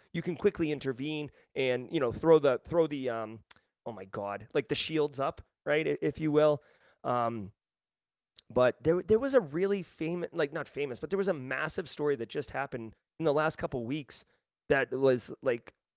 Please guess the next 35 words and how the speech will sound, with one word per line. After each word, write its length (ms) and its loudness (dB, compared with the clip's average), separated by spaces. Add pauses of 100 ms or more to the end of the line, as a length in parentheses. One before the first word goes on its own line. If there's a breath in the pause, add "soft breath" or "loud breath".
it 80 4
happened 460 -2
during 200 2
a 40 -2
maintenance 500 -6
window. 320 -6
I, 220 -8
I 60 -6
can't 260 -4
think 120 -4
of 80 -6
it. 40 -2
And 80 -4
w-, 140 -6
it 60 -2
was, 140 -6
like, 160 -2
unbelievable. 480 -4
Like, 180 -10
again, 300 0 (480 soft breath)
these, 400 -2
this 200 0
business 540 -2 (320)
and 80 0
the 80 6
other 140 8
one 260 2 (320)
absolutely 640 0
were 160 -4
already 260 0
compromised. 580 -10
No, 120 4
no 180 4
threat 300 2
actor 420 2